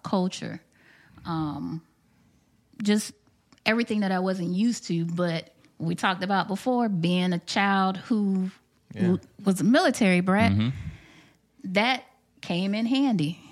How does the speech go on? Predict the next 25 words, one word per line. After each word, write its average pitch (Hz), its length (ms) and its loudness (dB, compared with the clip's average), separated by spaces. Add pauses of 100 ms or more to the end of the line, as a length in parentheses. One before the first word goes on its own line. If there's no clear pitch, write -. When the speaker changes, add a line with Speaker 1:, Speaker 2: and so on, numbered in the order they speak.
Speaker 2:
I - 80 0
Speaker 1:
You 107 100 4
Speaker 2:
bet. - 80 4
Speaker 1:
know, - 180 4
Speaker 2:
Yeah, 110 100 4
it 110 80 2
Speaker 1:
it 110 80 4
Speaker 2:
had 123 160 2
to 107 60 0
come 101 160 -4
in 90 80 -6
handy, 92 260 -6
yeah. 107 300 -6
Speaker 1:
Yeah, 233 240 -4 (160)
it, 208 180 0 (140)
it 202 160 -2
came 226 260 -2
in 214 80 0
handy, 214 560 0 (400)
and, 185 260 0
and 196 160 0
it 170 120 -2
helped 202 280 0
me 190 340 2 (560)
adjust, 175 560 -4